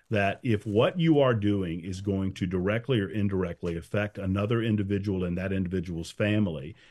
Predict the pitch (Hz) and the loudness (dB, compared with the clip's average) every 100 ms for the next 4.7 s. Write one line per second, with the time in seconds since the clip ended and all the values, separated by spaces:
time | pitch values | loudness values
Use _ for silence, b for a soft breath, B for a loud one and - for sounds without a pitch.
0 | b 98 90 98 95 92 92 95 101 104 | b -6 0 2 2 2 0 0 2 4
1 | 95 90 98 101 92 90 90 95 95 92 | 2 0 -2 -2 -4 -2 0 0 0 -2
2 | 92 90 92 95 87 87 85 85 78 78 | -4 -4 -4 -6 -6 -6 -8 -6 -8 -8
3 | 82 110 104 - 65 - 180 120 73 - | 2 4 4 0 -10 -2 2 2 0 -14
4 | b b b b 110 98 | b b b b 0 2